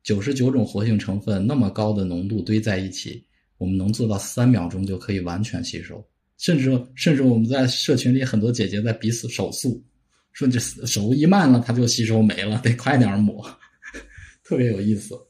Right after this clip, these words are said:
所以其实真正的从医美到家用化的一个变革，我觉得它的核心还是在于技术端。你一定是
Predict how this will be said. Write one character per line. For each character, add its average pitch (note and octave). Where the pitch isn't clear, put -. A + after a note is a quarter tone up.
所 F#3
以 F#3+
其 F3
实 F#3+
真 A3+
正 G#3+
的 B2
从 A2+
医 F3+
美 E3
到 G#2+
家 A#2+
用 D#3
化 B2+
的 F#2+
一 F#2
个 F#2
变 A#2
革， F#2+
我 G2+
觉 G2+
得 D#3+
它 D#3+
的 E3
核 B2
心 E3
还 A#2
是 A#2+
在 A2+
于 G#2
技 A#2
术 -
端。 -
你 A2
一 A#2
定 E3+
是 A#2+